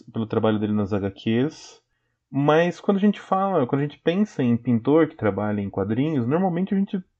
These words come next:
pensa nos artistas mais comportados, né, que nem o Alex Ross, o Esad, o Esad Ribic, que são artistas que, é, fazem quadrinhos pintados,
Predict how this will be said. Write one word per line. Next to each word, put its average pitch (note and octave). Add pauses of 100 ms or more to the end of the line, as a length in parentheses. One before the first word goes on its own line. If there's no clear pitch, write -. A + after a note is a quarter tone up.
(300)
pensa D#3+
nos E3
artistas C#3+
mais C#3+
comportados, C3
né, G#2+
que A2
nem A2
o G#2
Alex G#2
Ross, G#2+
o G2
Esad, G2 (480)
o -
Esad G#2
Ribic, A2+ (520)
que -
são F3
artistas C#3+
que, - (720)
é, A2
fazem D#3
quadrinhos A2+
pintados, D#3+